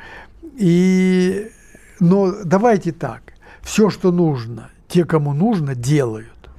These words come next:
А нам с вами сидеть, советовать. Мы щас говорим о детях. Я свою позицию сказал. Даже во время Великой Отечественной войны мы этого не делали.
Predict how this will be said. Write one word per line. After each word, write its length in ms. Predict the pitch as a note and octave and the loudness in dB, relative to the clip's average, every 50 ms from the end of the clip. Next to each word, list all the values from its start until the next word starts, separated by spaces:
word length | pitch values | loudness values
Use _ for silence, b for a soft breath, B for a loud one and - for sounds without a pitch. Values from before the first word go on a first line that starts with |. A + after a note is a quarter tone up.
| b b b b b b b b b b b b - - - - - F3 E3 - - - F#3 | b b b b b b b b b b b b -20 -20 -20 -18 -14 -14 -14 -14 -14 -8 -2
А 260 | E3 D#3 D#3 D#3+ D#3+ | 0 2 2 2 2
нам 320 | D3+ D#3+ G#3+ C4 C4+ A#3 F3+ | 4 4 4 4 2 0 -2
с 100 | - - | -4 -4
вами 260 | E3 D#3 D3 C#3 C3+ | -4 -4 -4 -4 -8
сидеть, 380 | A#2+ - D#3+ D3 C#3+ C#3+ B2 - | -8 -6 -6 -4 -4 -6 -6 -4
советовать. 600 | - E3+ D#3+ D3+ D3 B2+ A#2 - - A2+ A2+ - - | -2 -2 -2 -2 -2 -4 -6 -8 -12 -14 -12 -6 -2
Мы 140 | F#3 A#3+ G#3 | 0 0 0
щас 200 | F#3 F#3+ E3 D3+ | 0 -2 -4 -2
говорим 320 | D3 D#3+ E3+ G3 F#3 E3 | 0 0 2 2 2 0
о 60 | D#3+ | -2
детях. 560 | C#3 B2 C#3+ C3 A#2+ - - - - - - - B B B B B B B | -2 -2 -4 -4 -6 -6 -10 -14 -20 -20 -20 -20 B B B B B B B
Я 240 | E3 E3 A3+ B3 | 2 2 2 2
свою 260 | - - F#3+ F#3+ E3 C#3 | 2 0 -2 -2 -2 -2
позицию 540 | - D3+ C#3+ C3+ F#3 G3+ - - E3+ D#3+ | -2 -2 0 0 0 -2 -2 -2 -6 -6
сказал. 560 | - - - D#3 C3+ A#2+ C3 A#2+ A#2 - - - _ B B B B B B B B | -6 -6 -8 -8 -8 -8 -10 -12 -14 -14 -18 -20 _ B B B B B B B B
Даже 280 | - E3 F3 D#3+ E3 D3+ C3+ B2+ B2+ | 2 2 4 4 2 0 -2 -2 0
во 80 | E3 F3 | 0 2
время 300 | E3+ F3+ F3+ F3 E3+ D#3 | 4 4 4 4 2 0
Великой 520 | C3 D3 F#3+ G#3 A3 G#3 F3 - D3 B2+ | 2 2 4 4 4 4 2 0 -4 -8
Отечественной 560 | A#2+ - - B2 - - - - D3 C#3 C3 | -8 -10 -14 -16 -16 -16 -16 -14 -12 -10 -10
войны 320 | B2+ C3 C#3 D3 D#3+ G3+ A3+ | -8 -8 -6 -4 -2 0 0
мы 100 | G3+ E3 | 0 0
этого 240 | D3 A#2+ C#3 C3 C3+ | 0 -2 -4 -6 -6
не 160 | C3+ C3+ B2+ | -8 -8 -10
делали. 420 | A2+ A2+ A2 A2 A2 A2+ - - | -12 -12 -14 -14 -16 -18 -20 -20